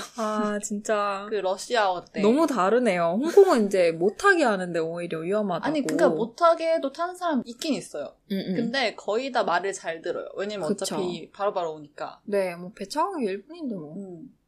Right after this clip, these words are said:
Speaker 2: 근데 이제 일본에 계신 그분들을 이제 쑤셔 넣어주시는 분들이라고.
Speaker 1: 아,
Speaker 2: 네.
Speaker 1: 그렇구나. 어, 위험하지 않을까요?
Speaker 2: 와우.
Speaker 1: 숨 막힐 것 같아.
Speaker 2: 음.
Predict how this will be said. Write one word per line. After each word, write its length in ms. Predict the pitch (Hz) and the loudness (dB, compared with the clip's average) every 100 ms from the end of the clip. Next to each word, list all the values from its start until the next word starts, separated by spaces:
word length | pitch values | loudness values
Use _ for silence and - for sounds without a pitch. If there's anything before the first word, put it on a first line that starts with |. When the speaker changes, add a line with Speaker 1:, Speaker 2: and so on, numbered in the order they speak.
| _ | _
Speaker 2:
근데 400 | 202 202 214 190 | -14 -8 -6 -6
이제 220 | 180 170 | -6 -10
일본에 760 | 156 202 202 233 240 220 190 | -4 -4 -2 -2 -4 -6 -10
계신 360 | - 180 - 175 165 160 | -10 -16 -10 -4 -2 -4
그분들을 640 | - 180 190 180 170 160 147 | -12 -12 -12 -12 -12 -12 -14
이제 160 | 151 - _ _ | -16 -18 _ _
쑤셔 400 | - - 311 339 | -18 -10 0 2
넣어주시는 1120 | 208 190 196 190 185 196 175 165 156 - 233 - _ _ - | 2 0 -2 -6 -12 -14 -16 -18 -12 -10 -10 -14 _ _ -16
분들이라고. 760 | 185 175 170 165 156 160 185 _ - - - - - _ | -14 -10 -10 -8 -8 -8 -12 _ -20 -20 -20 -20 -20 _
Speaker 1:
아, 520 | 220 202 202 196 196 196 | -10 -8 -8 -10 -8 -4
Speaker 2:
네. 220 | 196 185 | -4 -4
Speaker 1:
그렇구나. 580 | - 180 175 175 175 170 | -10 -14 -12 -12 -12 -12
어, 120 | 190 254 | -6 -2
위험하지 480 | 202 233 339 349 | 2 2 2 0
않을까요? 540 | 214 156 156 - - 220 _ _ _ | -2 -4 -6 -8 -8 -12 _ _ _
Speaker 2:
와우. 360 | 156 151 - _ | -18 -16 -20 _
Speaker 1:
숨 200 | - 226 | -14 -12
막힐 280 | 240 226 - | -10 -12 -20
것 120 | - | -20
같아. 440 | - _ - - 190 | -20 _ -20 -20 -18
Speaker 2:
음. 320 | 170 240 | -16 -18